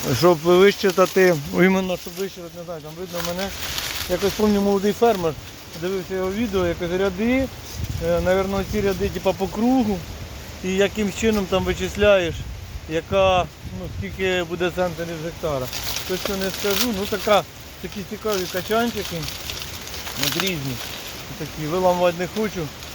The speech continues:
щоб не валялися. Ну, і що є, то є. Так що, друзі, якось так. Що Бог дав, то все в торбу, але все покаже,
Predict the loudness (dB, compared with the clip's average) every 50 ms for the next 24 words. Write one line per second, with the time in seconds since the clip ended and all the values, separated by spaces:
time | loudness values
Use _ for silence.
0 | -14 -14 -10 -8 -6 -2 0 2 2 4 4 4 4 4 2 2 2 -2 -4 -6
1 | -6 -6 -4 -4 -4 -6 -8 -12 -12 -8 -4 -4 -2 0 0 0 0 0 -2 -2
2 | -2 -2 -2 -2 -4 -8 -12 -14 -14 -14 -14 -14 -14 -10 -10 -8 -8 -8 -8 -6
3 | -4 -4 -4 -2 0 2 0 2 2 0 -4 0 2 4 4 4 4 2 -4 -14
4 | -14 -12 -12 -10 -10 -10 -10 -12 -10 -8 0 4 4 6 6 6 6 8 8 8
5 | 8 8 4 0 2 2 0 0 2 2 2 2 2 4 4 4 4 6 6 6
6 | 6 6 4 2 -2 -2 0 0 0 0 -2 0 2 2 2 4 4 2 2